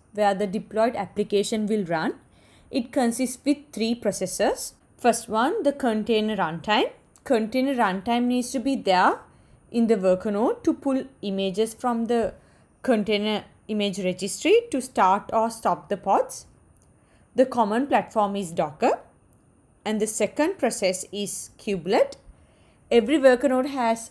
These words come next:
a kubelet to communicate with the master node. This will get the request from the scheduler and it will start creating a pod in the worker node. And the third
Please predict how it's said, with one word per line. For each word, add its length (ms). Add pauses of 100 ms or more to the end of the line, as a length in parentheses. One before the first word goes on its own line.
a 120
kubelet 560 (180)
to 100
communicate 640
with 140
the 80
master 400
node. 240 (680)
This 240
will 160
get 240
the 100
request 420
from 220
the 60
scheduler 720
and 180
it 120 (100)
will 140
start 500
creating 460
a 40
pod 400
in 160
the 80
worker 300
node. 240 (1160)
And 200
the 140 (100)
third 280